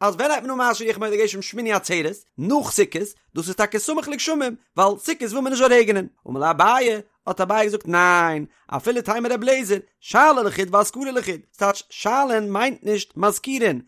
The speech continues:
מזכירן, דאס איז מאשע, ווי איך מועד הגשם. שאלן, דאס איז ווי זיין טל מוטל לברוכה. אין דער משנה זאגט אונס, אין שאלן, זאגט שמים, ווי זיין טל מוטל לברוכה, זאגט מען נאך, סמוך לגשמים. אבער ער ווארט, דער מאשע, ווי איך, זאגט מען שוין פון אנפאנג, זיך איז, דאס האט שוין שטימט אויך מיט רב אליעזר.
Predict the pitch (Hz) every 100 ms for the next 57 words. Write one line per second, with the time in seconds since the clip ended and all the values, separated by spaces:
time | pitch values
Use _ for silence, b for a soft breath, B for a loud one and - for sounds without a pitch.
0 | b - 170 262 269 226 190 190 214 180
1 | 208 185 190 180 143 185 208 180 165 -
2 | - 226 247 285 247 180 143 180 175 185
3 | - 220 208 196 202 208 165 147 220 -
4 | - b 143 151 185 226 208 190 - 220
5 | 202 185 _ 180 208 226 165 165 233 233
6 | 202 - 269 220 185 - _ - 151 196
7 | 277 220 202 196 262 277 208 175 262 285
8 | 220 240 - 254 294 269 269 277 294 302
9 | 311 302 226 - - 147 139 139 208 214
10 | 175 214 190 165 202 349 - _ _ 320
11 | 359 269 240 214 277 220 196 - 285 226
12 | 214 b - 196 240 226 220 269 254 247
13 | 233 220 220 202 170 156